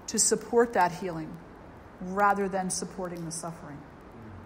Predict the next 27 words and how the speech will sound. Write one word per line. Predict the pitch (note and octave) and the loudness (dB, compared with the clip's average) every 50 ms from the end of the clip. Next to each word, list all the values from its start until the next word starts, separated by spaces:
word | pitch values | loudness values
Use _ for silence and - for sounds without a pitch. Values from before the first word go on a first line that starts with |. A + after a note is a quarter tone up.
| - - - - - - - - - - - - - - - - - - - - - - - - - - - - - - - - | -18 -20 -20 -20 -20 -20 -20 -18 -18 -18 -18 -20 -20 -20 -20 -20 -20 -20 -20 -20 -20 -20 -20 -20 -20 -20 -20 -20 -20 -18 -18 -10
So | - - B3+ | -4 0 2
your | B3+ A#3 C4 D#4+ F#4+ | 2 2 2 0 -2
free | - - - A4 G#4 F#4 C#4 | -4 -6 -6 -4 -4 -2 -2
will | G#3+ B3 D#4 F4+ | -2 -2 -4 -4
is | D4 G#3 F#3 | -4 -4 -4
important. | E3+ E3 E3+ - G#3 A3 - F3 D3 D3+ - - - - - - - - - - - - - - - - - - - - - - - - - - - - - | -6 -6 -6 -6 -8 -8 -8 -10 -12 -12 -14 -16 -18 -20 -20 -20 -20 -20 -20 -20 -20 -20 -20 -20 -20 -20 -20 -20 -20 -20 -20 -20 -20 -20 -20 -20 -14 -10 -8
It's | G3+ - - | -6 -2 0
so | - B3+ C#4 D4+ | 2 4 4 2
important. | C4 A3+ - A#3+ B3+ B3 - D#3 D#3 - - - - - - - - - - - - - - - - - - - - - - - - - - - - - - - - | 2 0 -2 -2 -2 -2 -4 -8 -10 -12 -14 -18 -20 -20 -20 -20 -20 -20 -20 -20 -20 -20 -20 -20 -20 -20 -20 -20 -20 -20 -20 -20 -20 -20 -20 -20 -20 -20 -16 -8 -4
And | A3 A3+ A3 G#3+ G#3+ G#3 G3+ - - - - - - - - - - - - - | 0 0 0 2 0 -2 -4 -4 -8 -16 -16 -18 -20 -20 -20 -20 -20 -12 -8 -8
the | A3 | -6
things | - - D4 E4+ F4+ - | -2 -2 -2 -2 0 -2
that | F4+ D4+ B3 - | -2 -2 -4 -4
come | - C4+ C#4 D4+ | -4 -4 -4 -2
to | - - B3 | -2 -2 -4
us | A3+ A3+ - | -4 -4 -4
in | A3+ G3 G3 | -6 -6 -4
life | G3+ A3+ B3+ B3 A3 A3 - - | -4 -2 -2 -2 -2 -4 -6 -6
that, | - G3 F#3+ F#3 - - - - - - - - - - - - | -4 -2 -2 -2 -2 -4 -8 -14 -16 -18 -18 -18 -20 -20 -12 -6
that | - G#3+ F#3+ G#3+ | -4 -2 -2 0
we | A#3 C#4 C#4 | 0 -2 -2
think, | - - B3+ A3+ G3 G3+ | -2 -2 0 0 0 2
"Well, | G#3+ G3+ G3 F#3+ F#3 - - - - - - | 2 2 2 2 0 -4 -10 -14 -16 -4 0
I, | - B3+ C4+ - - - - | 2 2 2 0 -2 -2 2
I | B3+ C#4+ D4 | 2 2 2
could | - - - D4 D#4+ B3 G#3+ | 0 -2 -2 -2 0 0 -2
be | B3 B3 C4 B3 A3 F#3+ E3+ | -2 -2 -2 -2 -2 -4 -4